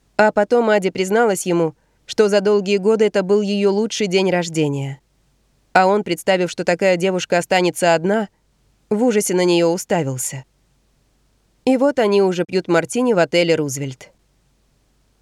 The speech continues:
Разумеется, никакого дня рождения у нее сегодня нет. Ади и сама не понимает, зачем об этом сболтнула. Может, просто посмотреть, что придумает Макс? Или ей стало скучно еще раз проживать ту же самую ночь?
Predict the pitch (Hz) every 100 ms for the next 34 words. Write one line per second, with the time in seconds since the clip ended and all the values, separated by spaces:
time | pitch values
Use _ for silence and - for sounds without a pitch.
0 | _ _ 247 247 254 262 247 - 165 -
1 | 165 180 170 165 170 165 160 180 175 170
2 | 170 175 170 170 175 170 175 202 220 -
3 | _ _ _ _ _ _ 208 202 196 -
4 | 208 233 185 151 165 170 180 160 165 190
5 | 160 160 165 160 151 175 180 185 156 135
6 | 135 _ _ _ _ _ _ _ _ _
7 | 262 294 240 - 214 - 185 170 175 170
8 | 196 - 185 180 175 185 180 170 196 220
9 | - - - _ _ _ _ _ _ _
10 | - 226 214 208 196 - 196 185 - 226
11 | - 160 165 - 202 156 - 160 160 170
12 | 170 - 160 151 - 156 143 143 147 139
13 | 127 -